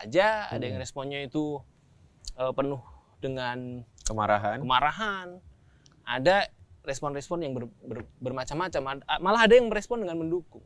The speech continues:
Speaker 1: Gitu.
Speaker 2: Mendukung pembakaran Quran.
Speaker 1: Iya, karena ini bagian dari kebebasan berkeyakinan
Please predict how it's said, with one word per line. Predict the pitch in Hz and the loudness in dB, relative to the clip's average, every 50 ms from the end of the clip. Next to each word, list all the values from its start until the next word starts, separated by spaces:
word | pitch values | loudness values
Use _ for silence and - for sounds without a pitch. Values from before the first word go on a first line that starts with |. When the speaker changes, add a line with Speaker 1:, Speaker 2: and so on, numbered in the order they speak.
| - _ | -20 _
Speaker 1:
Gitu. | - - - _ _ _ | -20 -20 -20 _ _ _
Speaker 2:
Mendukung | - 117 117 120 117 107 - 123 113 | -6 -2 0 0 -2 -2 -2 -6 -6
pembakaran | 117 113 110 113 107 - 117 113 113 110 110 | -4 -2 2 2 2 2 2 0 0 0 -2
Quran. | - 156 180 | 4 6 8
Speaker 1:
Iya, | 185 160 147 | 10 8 8
karena | 156 180 208 220 185 - | 6 4 0 -2 -2 -4
ini | - - 175 240 | 0 4 4 6
bagian | 220 180 160 143 160 196 208 196 | 8 8 6 6 6 2 2 2
dari | 156 143 143 156 185 196 | 0 0 2 2 0 0
kebebasan | - - 151 135 147 127 120 120 120 - 165 165 156 | 0 -2 -2 0 0 0 0 -2 -4 -4 -6 -6 -6
berkeyakinan | 127 131 117 120 117 104 - - 139 147 151 143 | -6 -8 -8 -8 -8 -8 -8 -6 -6 -6 -6 -8